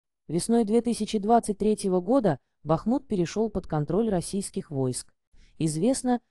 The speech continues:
что город на восемьдесят процентов разрушен в результате тяжёлых боёв.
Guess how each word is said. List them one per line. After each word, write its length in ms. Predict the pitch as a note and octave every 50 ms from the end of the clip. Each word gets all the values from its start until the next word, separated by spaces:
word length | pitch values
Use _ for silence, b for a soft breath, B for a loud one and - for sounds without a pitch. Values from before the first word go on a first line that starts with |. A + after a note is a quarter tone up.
| _ _
что 240 | - - - G3 F#3+
город 300 | F3+ G3+ A3+ G#3+ G#3+ -
на 120 | G3+ G3 F#3+
восемьдесят 500 | G3 F#3 - F3+ F3 E3 D3+ - E3+ -
процентов 640 | - E3 E3+ - - B3+ D4 C#4+ - - - - _ _ _ _ _
разрушен 540 | C#3+ D#3 E3 D#3+ G3+ C4 C#4 - C4+ B3+ A#3
в 40 | G#3
результате 540 | G#3+ F#3 E3 E3 D#3+ - F#3+ A3 G#3+ A3+
тяжёлых 460 | - - E3+ C#3+ D3 E3+ G3+ A3 G3+ F#3
боёв. 460 | F#3+ F3+ E3 D3 C3 B2+ A#2+ -